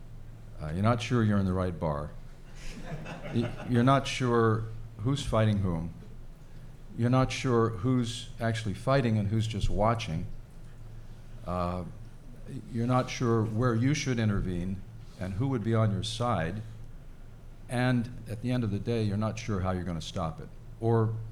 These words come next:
where it's gonna go from here. So the complexity of this, a friend of mine who's also followed the Middle East says, uh, "I'm just taking notes." Uh, he's followed it for twenty-five years.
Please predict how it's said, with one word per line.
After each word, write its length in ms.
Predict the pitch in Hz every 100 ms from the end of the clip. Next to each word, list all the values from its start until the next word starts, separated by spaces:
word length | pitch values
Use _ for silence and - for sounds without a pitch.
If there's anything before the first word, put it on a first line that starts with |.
| - -
where 120 | 104
it's 120 | 101 -
gonna 180 | 92
go 160 | 85 82
from 220 | 78 78
here. 200 | 78 60 - - - - - - - - - - - - -
So 440 | - 139 135 127
the 80 | 123
complexity 720 | 127 123 113 196 190 - 127
of 100 | 95
this, 340 | 87 90 - -
a 100 | 92
friend 280 | - 160 165
of 60 |
mine 240 | 101 90 87
who's 240 | 82 -
also 320 | 123 143 107
followed 360 | 85 90 78 73
the 60 | 78
Middle 280 | 80 78
East 220 | 85 - -
says, 360 | 98 95 - - - - - - - - - - - -
uh, 280 | 80 76 - - - - - - -
"I'm 140 | 117 113
just 180 | 107
taking 280 | - 107 80
notes." 380 | 82 - - - - - - - - - - - - - -
Uh, 120 | 80 78
he's 100 | 80
followed 320 | - 104 95
it 100 | 82
for 100 | -
twenty-five 540 | 82 92 80 78 76 71
years. 260 | 78 -